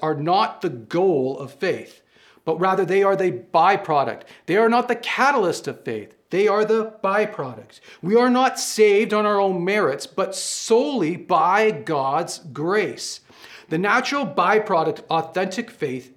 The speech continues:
is good works. God's grace combined with faith naturally produce good works.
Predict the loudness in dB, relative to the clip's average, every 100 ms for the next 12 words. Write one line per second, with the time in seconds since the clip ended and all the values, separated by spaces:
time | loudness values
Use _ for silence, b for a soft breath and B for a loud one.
0 | 0 2 2 -2 -8 -12 -10 -4 0 0
1 | -2 -8 _ _ _ -6 -4 -4 -6 -12
2 | -12 -14 b b b b b -10 0 2
3 | 4 2 -2 -2 -2 -4 -10 -14 _ _
4 | _ -8 -4 -2 0 0 0 -2 -2 -4
5 | -6 -10 -2 -2 -2 -10 b -8 0 0
6 | 0 -4 -6 -4 -6 -6 -8 -6 -6 -6
7 | -8 -12 -10 -10 -12 -14 -16